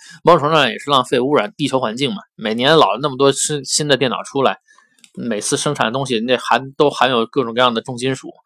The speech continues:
你看这个中国回收这个电脑这个东西控制还不是太严，你看这国外这边，像加拿大这边对这些东西它是不允许你扔在垃圾桶里的，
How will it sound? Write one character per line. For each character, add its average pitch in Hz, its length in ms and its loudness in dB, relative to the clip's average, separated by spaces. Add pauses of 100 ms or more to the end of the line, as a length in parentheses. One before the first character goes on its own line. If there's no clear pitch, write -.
(420)
你 120 300 -4
看 135 220 -2
这 131 100 0
个 113 480 0
中 165 200 -2
国 135 200 4 (400)
回 127 160 0
收 127 220 6
这 123 60 -2
个 117 60 0
电 123 140 -2
脑 101 160 -4
这 107 60 -10
个 110 60 -8
东 123 120 -6
西 117 240 -2
控 127 220 -8
制 113 60 -2
还 117 100 -2
不 131 100 -8
是 - 120 -6
太 127 160 -6
严， 104 260 -8
你 113 60 -18 (100)
看 127 160 -6
这 120 80 -6
国 117 140 0
外 139 160 8
这 113 100 0
边， 110 240 -4 (460)
像 120 160 -4
加 127 100 4
拿 127 60 4
大 127 200 4
这 110 140 -6
边 113 320 -8
对 123 160 0
这 117 100 -4
些 120 220 0
东 123 180 -8
西 104 280 -4
它 - 100 -2
是 131 100 -2
不 135 160 -6
允 131 120 -6
许 - 100 -12
你 107 100 -8
扔 113 160 -2
在 110 60 -2
垃 113 140 2
圾 117 80 -2
桶 104 180 -10
里 101 80 -8
的， 92 100 -18